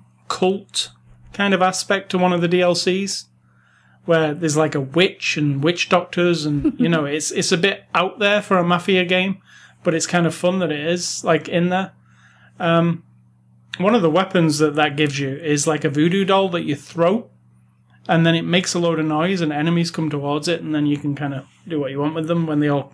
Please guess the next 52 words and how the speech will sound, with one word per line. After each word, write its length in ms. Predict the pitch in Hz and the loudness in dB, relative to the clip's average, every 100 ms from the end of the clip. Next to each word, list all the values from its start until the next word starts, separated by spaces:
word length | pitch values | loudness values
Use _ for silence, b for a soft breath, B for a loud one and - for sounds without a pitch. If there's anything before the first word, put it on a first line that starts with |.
| - | -16
congregate. 580 | - 160 147 143 147 - _ B B B B B B B | -4 -2 0 -2 -4 -6 _ B B B B B B B
But, 140 | 180 | 0
uh, 200 | 175 175 180 | 4 2 2
Mafia 360 | 202 214 208 | 0 2 2
three, 480 | 180 196 214 226 233 _ _ _ | 2 0 0 0 -8 _ _ _
um, 260 | 170 156 156 | -2 0 0
it 180 | - 185 | 0 0
was 260 | 180 190 190 | 2 2 2
a 60 | |
mess 440 | 180 170 185 - - | 4 4 2 0 2
when 120 | 165 | 2
it 100 | 147 | 2
was 140 | 156 | 0
launched, 540 | 147 156 170 170 - - | 0 0 0 -4 -8 -8
and 200 | 160 156 | -2 2
I 100 | 156 | 2
was 220 | 160 143 | 2 0
like, 180 | 147 147 | -2 0
"Oh, 440 | 185 185 180 170 | 2 2 2 2
I 60 | 165 | 2
love 200 | 165 180 | 2 0
Mafia, 440 | 180 160 - 156 | 0 0 -2 -2
what 160 | 151 160 | -2 -2
have 80 | 160 | -4
they 60 | |
done 200 | 156 165 | 0 0
to 140 | 170 156 | 0 -2
it?" 180 | 135 - b b b b | -4 -12 b b b b
But 120 | 202 | -2
now, 300 | 202 220 226 226 | 0 2 2 0
with 200 | 180 180 | 0 0
it 60 | |
all 140 | 180 170 | 2 0
being 220 | 165 160 | 0 0
patched 400 | 185 185 - - | 0 -2 -2 -6
and 100 | 165 | -6
the 60 | |
D 120 | 151 160 | 0 2
L 120 | 156 | 2
C 180 | - 170 | 2 2
is 140 | 160 | 2
in 80 | 170 | 0
it, 100 | 165 | -2
it's 100 | 151 | -4
probably 260 | - 160 151 | 0 0 0
the 80 | |
best 240 | 139 147 - | 0 -2 0
time 180 | 160 151 | 0 -2
to 80 | 143 | -2
play 220 | 185 170 | 0 0
it. 120 | - | -2
So, 280 | - 156 | 0 0